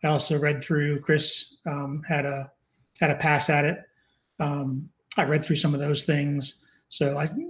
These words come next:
Michael, I don't know if that makes, I don't think there's anything materially different, <laughs> at least from, um, you know, what we came up with, but, um, might be worth making sure that we're all on the same page with that. Um, and I've started,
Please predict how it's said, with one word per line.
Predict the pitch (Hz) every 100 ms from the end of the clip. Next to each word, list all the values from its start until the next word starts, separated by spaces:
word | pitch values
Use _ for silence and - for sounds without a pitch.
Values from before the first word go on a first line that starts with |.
| 381
Michael, | 269 156 151 147
I |
don't | 147
know | 143 147
if | 143
that | 151
makes, | 151 147 - - - - _ _ _ _
I | 190
don't | 175
think | 165
there's | 165
anything | 151 147 143 170 151
materially | 139 - 170 151 143
different, | 139 147 135 127 - 254 220
<laughs> | - - -
at | 165
least | 160 156 -
from, | 156 135 143 254
um, | 165 135 135 131 _ _ _ _
you | 165
know, |
what | 156
we | 143
came | 160
up | 151 143
with, | 139 -
but, | - - -
um, | 196 139 135 151 _ _ _ _ _ -
might | 151
be | 147
worth | 147 143
making | 135 131
sure | 147 135
that | 143
we're | 139
all | 147 139 - - - -
on | 143
the | 139
same | 160 139
page | 151
with | 139
that. | 175 175 170 - _ _ _ _ _ _ _ _
Um, | 156 147 143 139 143 - - -
and | 220 170 156
I've | 151
started, | 151 170 156 156 147 190